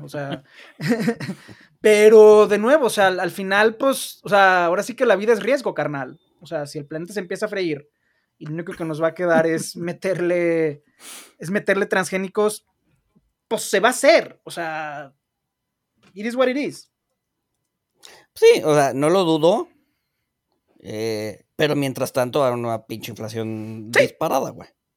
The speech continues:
Speaker 1: Sí, sí, sí, sí, sí. La, la, la sequía del siglo once es muy particular porque, o sea, fue una sequía muy importante por, en Europa, porque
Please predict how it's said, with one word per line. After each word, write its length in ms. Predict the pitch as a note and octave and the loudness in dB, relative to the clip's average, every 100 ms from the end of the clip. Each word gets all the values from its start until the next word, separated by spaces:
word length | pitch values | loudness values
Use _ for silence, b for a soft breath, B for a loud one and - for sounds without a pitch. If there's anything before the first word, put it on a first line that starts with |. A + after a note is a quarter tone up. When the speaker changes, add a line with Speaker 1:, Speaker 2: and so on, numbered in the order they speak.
| - | -20
Speaker 1:
Sí, 160 | C4+ | -18
sí, 140 | B3+ A#3 | -16 -18
sí, 140 | A#3+ | -18
sí, 120 | G#3+ | -18
sí. 160 | G#3 A3 b b b b b | -20 -20 b b b b b
La, 200 | G#3+ A3+ A#3 | 4 4 6
la, 160 | A3+ A#3 | 2 4
la 160 | B3 | 2
sequía 340 | A#3+ B3 B3+ C#4 | 2 0 2 4
del 140 | D#4 | 2
siglo 300 | - D#4 D4+ | -2 0 2
once 220 | D4 C#4+ D4+ | 2 2 -2
es 80 | |
muy 180 | C4 C4+ | 0 0
particular 640 | C4+ C#4+ - A#3 G#3+ A#3 A#3 | 0 0 -2 4 6 4 2
porque, 840 | B3+ - A#3 G#3 F#3 E3+ D#3 _ _ _ _ _ _ | -6 -2 2 4 2 -2 -4 _ _ _ _ _ _
o 80 | G3 | 0
sea, 160 | G#3 | 0
fue 200 | G3 - | 0 -2
una 80 | A3+ | -4
sequía 200 | A#3 A#3 | -4 -4
muy 120 | A3+ | -4
importante 680 | B3 A3 G3 A3 A3 A3+ D4 _ _ _ _ _ _ _ _ - | -4 -4 -4 -6 -4 -6 -6 _ _ _ _ _ _ _ _ -8
por, 280 | F#3 F3+ E3+ | -6 -4 -6
en 100 | F3 | -6
Europa, 600 | F3+ G3 G#3 G#3 A3 - | -4 -2 0 0 0 -6
porque 1080 | F#3+ F3+ E3+ - F3+ F3 F3 E3+ E3+ E3+ | -8 -6 -8 -6 -4 -2 0 0 -2 -4